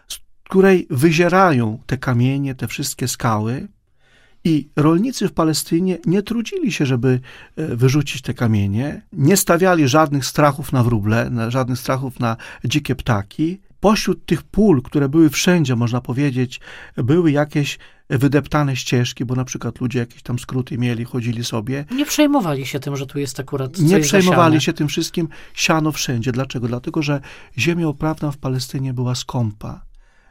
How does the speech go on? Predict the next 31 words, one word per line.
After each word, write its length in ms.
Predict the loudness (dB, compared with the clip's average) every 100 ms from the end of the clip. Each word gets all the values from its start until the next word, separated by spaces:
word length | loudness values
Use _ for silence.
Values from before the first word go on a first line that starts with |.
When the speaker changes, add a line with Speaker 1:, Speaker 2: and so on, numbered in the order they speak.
| -6
Speaker 1:
E, 160 | -2
nie 180 | 2 2
było 200 | 2 -2
takich 320 | -2 -6 -6
zakonów, 640 | -2 -2 0 0 2 -2 -4
e, 140 | -2 2
e, 120 | 2
zagonów, 440 | 2 2 2 2
przepraszam, 540 | -2 -6 -4 -4 -2 -2
jak 240 | -4 -4
u 80 | -2
nas, 400 | 0 -2 -6 -12 -18 _ -20 -18 -10
e, 140 | -8
pól 220 | -2 0 0
uprawnych, 760 | 0 0 2 2 0 -2 -6
długich. 680 | -2 0 0 -2 -6 -10 -20 _ _ _ -8
E, 60 | -6 -4 -2 -2 -4 -8
my 180 | -2 0
mamy 240 | 0 0 -2
to 100 | -4
szczęście, 420 | -2 -2 -2 -6
że 100 | -2
mamy, 380 | -2 0 -2 -4 -12 -20 -12
e, 140 | -12
pola, 360 | -4 0 2 0
które, 440 | -4 -4 -2 -4
które 260 | -6 -6 -6
są, 180 | -6 -4
no, 120 | -4
ogromne, 500 | -2 0 0 0 -2
rozległe. 560 | -2 -2 -4 -4 -8